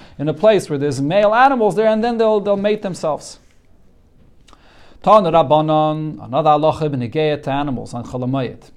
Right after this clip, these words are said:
Ein medairin, you're not allowed to have animals, bring them into your field, and then s-, s-, clo-, close the, the, the doors, the gates, and you'll have your anim-, those animals walk around in the field, and then they're going to relieve themselves there, and this will create fertilizer for your field.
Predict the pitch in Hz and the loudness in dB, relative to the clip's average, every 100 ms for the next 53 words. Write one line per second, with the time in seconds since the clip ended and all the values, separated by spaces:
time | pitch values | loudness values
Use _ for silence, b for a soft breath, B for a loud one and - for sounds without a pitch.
0 | - 165 190 160 120 151 170 185 131 127 | -6 -4 -2 -4 0 2 4 2 -2 -4
1 | 165 - B B B 127 185 180 175 170 | -8 -12 B B B 0 2 2 4 4
2 | 147 135 135 127 156 156 151 160 151 131 | 4 2 -2 -6 -2 -2 0 -2 -2 -4
3 | 123 123 185 170 151 165 165 151 135 180 | -6 -8 -8 -6 -4 -6 -6 -6 -6 -6
4 | 156 123 131 - b b b 131 131 135 | -4 -4 -6 -12 b b b -6 -2 -2
5 | 135 123 - 131 117 127 - 151 160 - | -4 -6 -10 -10 -10 -14 -8 -4 -4 -2
6 | 160 165 131 139 131 127 120 110 117 113 | -2 0 -2 -2 -2 -2 -6 -10 -12 -10
7 | 110 147 151 143 - - 104 107 139 151 | -6 -2 -2 -4 -10 -20 -20 -6 -2 -2
8 | 147 - - 127 120 131 143 127 139 147 | -6 -16 -14 -10 -6 -4 -2 -2 -4 -4
9 | 131 127 131 147 151 120 113 143 156 143 | -6 -8 -4 -4 -2 -4 -2 0 0 0
10 | 143 147 135 117 - 202 165 139 165 - | 0 0 -2 -6 -8 -6 -4 -4 -8 -12
11 | B B B 120 110 165 170 147 156 135 | B B B -12 -4 -2 -2 -4 -6 -6
12 | 135 127 135 131 131 123 120 131 175 127 | -6 -4 -4 -6 -6 -8 -6 -6 -6 -8
13 | 117 127 117 104 131 151 151 127 131 135 | -6 -6 -6 -6 -6 -4 -4 -8 -8 -10
14 | - 147 156 151 - 185 147 127 127 120 | -8 -4 -4 -4 -4 -4 -2 -2 -2 -4
15 | - 139 120 - 107 95 | -10 -10 -8 -10 -12 -14